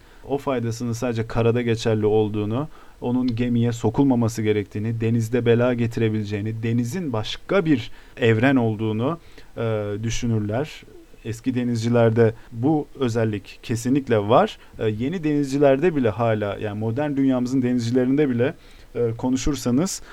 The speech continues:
böyle küçük ufak tefek batıl inançlar olduğunu görürsünüz. Bu denizciliğin,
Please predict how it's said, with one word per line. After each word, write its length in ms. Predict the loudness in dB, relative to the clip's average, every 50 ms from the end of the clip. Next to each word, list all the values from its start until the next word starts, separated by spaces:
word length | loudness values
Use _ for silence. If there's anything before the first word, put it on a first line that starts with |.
| -18 -8 0
böyle 360 | 2 2 4 6 4 4 2 0 -10 -8
küçük 360 | -8 -6 -4 -4 -6 -6 -6
ufak 320 | -6 -2 -2 -2 -2 -2
tefek 360 | -4 -6 -4 -4 -4 -4 -2 0
batıl 280 | 0 0 0 -2 -2
inançlar 440 | -2 0 0 0 -2 0 0 0 0
olduğunu 340 | 0 -2 -2 -4 -6 -6 -2
görürsünüz. 540 | 0 2 2 0 0 -4 -8 -8 -6 -4 -4
Bu 140 | -2 2
denizciliğin, 720 | 4 4 4 4 2 0 -2 -2 -2 0 0 -2 -4 -4